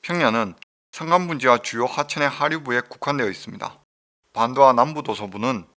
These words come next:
여름에 아주 건조한 전형적인 지중해성 기후가 나타나지만 북부 지역은 여름에도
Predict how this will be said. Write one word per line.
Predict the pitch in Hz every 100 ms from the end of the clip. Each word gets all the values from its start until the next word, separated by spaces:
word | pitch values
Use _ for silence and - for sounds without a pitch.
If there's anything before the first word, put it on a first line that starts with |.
| _ -
여름에 | 139 156 143 -
아주 | 110 117
건조한 | 110 107 104 120 123
전형적인 | 110 120 143 110 101 139 _ _ _ _ _
지중해성 | - 131 165 143 131
기후가 | - 107 104
나타나지만 | 98 92 98 92 107 123 127 - _ _ _ _ -
북부 | 135 165 156
지역은 | 143 123 117
여름에도 | 123 151 113 101 127